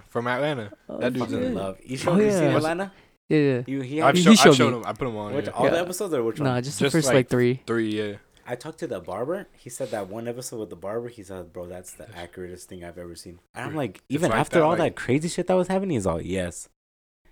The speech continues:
Speaker 1: It'd be like
Speaker 3: He was
Speaker 1: that.
Speaker 3: telling me, he was like, "It's, it's just like that.
Speaker 1: Like,
Speaker 3: I, I
Speaker 1: sometimes
Speaker 3: can't
Speaker 1: people
Speaker 3: explain
Speaker 1: have
Speaker 3: to
Speaker 1: to
Speaker 3: you."
Speaker 1: fucking go with their barber and shit.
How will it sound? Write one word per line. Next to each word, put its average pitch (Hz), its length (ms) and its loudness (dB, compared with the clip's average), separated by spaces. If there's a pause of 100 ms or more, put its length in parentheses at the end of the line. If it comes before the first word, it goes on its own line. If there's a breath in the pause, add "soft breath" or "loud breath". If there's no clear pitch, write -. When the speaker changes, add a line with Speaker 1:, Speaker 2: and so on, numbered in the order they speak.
(160)
Speaker 1:
It'd 104 120 -10
be 98 140 -10
like - 100 -16
Speaker 3:
He 123 120 2
was 117 100 6
Speaker 1:
that. - 60 -10
Speaker 3:
telling 135 200 4
me, 104 100 0
he 95 60 0
was 90 100 0
like, 85 160 -4 (220)
"It's, 87 160 -10 (140)
it's 85 240 -10
just 90 460 -4
like 90 160 -6
that. 85 200 -6
Speaker 1:
Like, - 80 -14
Speaker 3:
I, 92 60 -4
I 95 60 -2
Speaker 1:
sometimes 123 200 -4
Speaker 3:
can't 135 160 -2
Speaker 1:
people - 20 -4
Speaker 3:
explain 127 220 -2
Speaker 1:
have 120 60 -2
Speaker 3:
to - 60 -6
Speaker 1:
to 185 40 -2
Speaker 3:
you." 90 40 -6
Speaker 1:
fucking 110 260 -10
go 107 120 -6
with 240 80 -6
their 214 80 -4
barber 147 280 -6
and 143 100 -8
shit. 160 240 -8